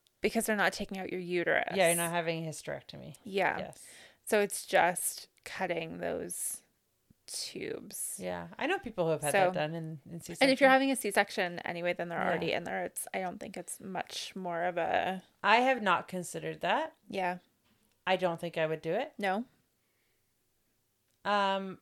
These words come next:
Speaker 2: I just don't like the finality of it.
Speaker 1: Yeah.
Speaker 2: Personally.
Speaker 1: Yeah.
Speaker 2: I don't know why. I'm like, "What if," I don't know. But Tyler's, like, super pro vasectomy anyway.
Speaker 1: Right.
Speaker 2: So I think maybe that's why I haven't even thought, "Well, just,"
Speaker 1: We'll
Speaker 2: I
Speaker 1: just
Speaker 2: just
Speaker 1: send
Speaker 2: always
Speaker 1: them,
Speaker 2: assumed we'd
Speaker 1: we'll
Speaker 2: go that
Speaker 1: send them
Speaker 2: route.
Speaker 1: together. <laughs>
Speaker 2: Yeah,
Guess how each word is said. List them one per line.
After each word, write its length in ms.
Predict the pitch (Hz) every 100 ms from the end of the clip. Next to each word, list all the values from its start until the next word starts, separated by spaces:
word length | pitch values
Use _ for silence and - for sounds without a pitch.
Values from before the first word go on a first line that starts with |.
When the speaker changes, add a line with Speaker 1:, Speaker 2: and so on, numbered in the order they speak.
| -
Speaker 2:
I 140 | 220
just 200 | 440 440
don't 160 | 285 202
like 180 | 185
the 80 | 208
finality 680 | - 175 165 139 151 190 247
of 160 | 277 294
it. 240 | 403 349 -
Speaker 1:
Yeah. 340 | 196 196 180
Speaker 2:
Personally. 640 | 190 196 - 247 262 320
Speaker 1:
Yeah. 240 | 370 180 185 _ _ -
Speaker 2:
I 120 | 214
don't 160 | 226
know 140 | 214 196
why. 280 | 170 190 233
I'm 120 | 220
like, 340 | 214 196 185 -
"What 200 | 170 202
if," 380 | 202 208 - - _ _
I 100 | -
don't 120 | 196 180
know. 80 |
But 160 | 180 220
Tyler's, 440 | 233 233 262 240
like, 400 | 226 190 170 - 180
super 380 | - - 220 196
pro 220 | 180 185
vasectomy 580 | 165 170 160 147 190 254
anyway. 320 | 214 175 220 285
Speaker 1:
Right. 300 | 185 185 -
Speaker 2:
So 100 | 220
I 40 |
think 140 | 220 190
maybe 160 | 180
that's 180 | 175 165
why 180 | 165 151
I 40 |
haven't 240 | 156 160 156
even 120 | 156
thought, 200 | 156 -
"Well, 100 | 156
just," 200 | 151 156
Speaker 1:
We'll 140 | 262
Speaker 2:
I 100 | 165
Speaker 1:
just 120 | 180 175
Speaker 2:
just 80 |
Speaker 1:
send 60 | 233
Speaker 2:
always 120 | 226 262
Speaker 1:
them, 80 |
Speaker 2:
assumed 300 | 240 208 196
we'd 140 | 185 180
Speaker 1:
we'll 120 | 262
Speaker 2:
go 60 | -
that 60 |
Speaker 1:
send 140 | 294 285
them 80 |
Speaker 2:
route. 100 | 208
Speaker 1:
together. 500 | 220 214 175 156 202 -
<laughs> 60 | - -
Speaker 2:
Yeah, 320 | 277 - 247